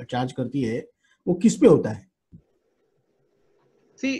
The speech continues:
Speaker 2: it varies। अभी बहुत से, देखो, अभी marketing agency का जो modus operandi है, यानी कि बहुत
Speaker 1: हम्म।
Speaker 2: सारे, so ऐसे there, there are five to ten different models of marketing।
Speaker 1: हम्म।
Speaker 2: क्योंकि बहुत सारे ऐसे marketing agency है जो, अ, जो बोलती है कि हम कॉस्ट भी हम लगाएंगे,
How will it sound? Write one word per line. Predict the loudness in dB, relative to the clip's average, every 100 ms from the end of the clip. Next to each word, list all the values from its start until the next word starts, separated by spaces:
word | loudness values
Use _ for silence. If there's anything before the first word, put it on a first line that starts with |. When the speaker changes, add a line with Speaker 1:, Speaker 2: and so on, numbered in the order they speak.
| -10
Speaker 2:
it | -8 -2
varies। | 0 0 -4
अभी | -10 -12
बहुत | -16 _ -6 -4 0
से, | 0 0
देखो, | -2 -2
अभी | -4 -6
marketing | -4 -4 -4 -6 -4
agency | -6 -10 -6
का | -6
जो | -4
modus | -4 -4 -4
operandi | -4 -4 -6 -4
है, | -6
यानी | -6 -8
कि | -8
बहुत | -6 -4
Speaker 1:
हम्म। | -2
Speaker 2:
सारे, | -4 -6 _ _
so | -4 -2
ऐसे | -2 0
there, | -2 -2
there | -2 -2
are | -2 -2
five | -2 -6
to | -8
ten | -8 -6
different | -6 -6 -4
models | -6 -4 -4 -4
of | -6
marketing। | -6 -8 -12 -16 _ _ _ -10
Speaker 1:
हम्म। | -6
Speaker 2:
क्योंकि | -6 -6 -6 -4 -4
बहुत | -4 -2 -2
सारे | -2 -2
ऐसे | -4 -4
marketing | -6 -6 -6 -4
agency | -6 -8 -6
है | -6 -6 -10 _ -6
जो, | -4 0 2 2 0
अ, | -2 -2 -2 0 0 0 -2 -4
जो | -6
बोलती | -4 -4 -2
है | -4
कि | -6
हम | -8 -10 -8
कॉस्ट | -2 -2 -2
भी | -4
हम | -2
लगाएंगे, | 0 0 -2 -6